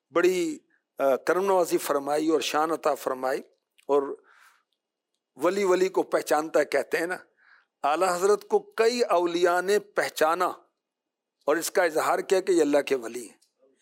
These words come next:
ایک مرتبہ اعلیٰ حضرت ماہیم شریف ہند میں ایک مجذوب سے ملاقات کے لیے تشریف لے گئے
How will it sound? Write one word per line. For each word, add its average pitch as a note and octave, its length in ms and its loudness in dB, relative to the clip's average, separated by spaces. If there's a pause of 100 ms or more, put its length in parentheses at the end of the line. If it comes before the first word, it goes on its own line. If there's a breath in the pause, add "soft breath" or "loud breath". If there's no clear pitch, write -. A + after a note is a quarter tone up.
(460 soft breath)
ایک F3 160 2
مرتبہ F3 400 2
اعلیٰ E3+ 220 2
حضرت F3 280 2
ماہیم D3+ 400 -2
شریف D#3+ 400 -2
ہند D3+ 200 -8
میں D3 240 -8 (500)
ایک D3 160 -2
مجذوب D3+ 440 0
سے D3+ 420 0
ملاقات C#3+ 500 -2
کے D3+ 100 -8
لیے C#3 100 -8
تشریف C3+ 400 -10
لے B2+ 220 -4
گئے C3 180 -8